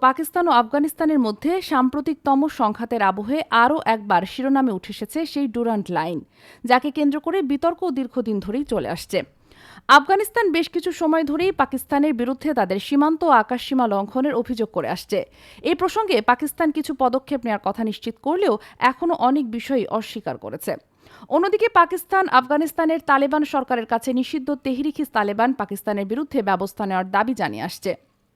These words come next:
সাম্প্রতিক সময়ে পাকিস্তান যখন কাবুলে হামলা চালায়, সে সময় তারা দাবি করে এই অভিযানের নিশানায় ছিল টিটিপি। আফগানিস্তান পাল্টা জবাব দেয়। ডুরান্ড লাইনের কাছে থাকা পাকিস্তানি সামরিক বাহিনীকেও নিশানা করে আফগানিস্তান।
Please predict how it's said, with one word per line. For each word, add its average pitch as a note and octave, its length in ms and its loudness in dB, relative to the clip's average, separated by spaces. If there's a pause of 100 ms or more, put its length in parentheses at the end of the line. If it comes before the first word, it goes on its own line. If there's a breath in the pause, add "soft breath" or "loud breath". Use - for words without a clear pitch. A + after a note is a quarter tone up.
(1000 loud breath)
সাম্প্রতিক D#4 520 6
সময়ে G4+ 300 4
পাকিস্তান E4 440 0
যখন E4 220 0 (100)
কাবুলে D4+ 380 4
হামলা D4 300 2
চালায়, E4+ 300 0
সে D4 80 0 (100)
সময় B3 260 0
তারা G#3 140 2 (100)
দাবি G#3+ 220 0
করে D4 160 0 (120)
এই G#3 160 -2
অভিযানের A#3 460 -2
নিশানায় A3+ 380 -4
ছিল C#4 120 -2 (140)
টিটিপি। F#3 400 -4 (760 soft breath)
আফগানিস্তান F#4+ 480 2 (240)
পাল্টা C#4 300 4 (100)
জবাব D#3+ 220 0 (100)
দেয়। F#3 160 0 (360 soft breath)
ডুরান্ড E4+ 360 4
লাইনের E4+ 360 2
কাছে D#4 260 -2
থাকা D#4+ 160 0 (140)
পাকিস্তানি D4+ 520 -2
সামরিক B3+ 380 0
বাহিনীকেও C4 400 0 (120)
নিশানা B3 380 -2
করে G3 140 0 (160)
আফগানিস্তান। F3+ 540 -2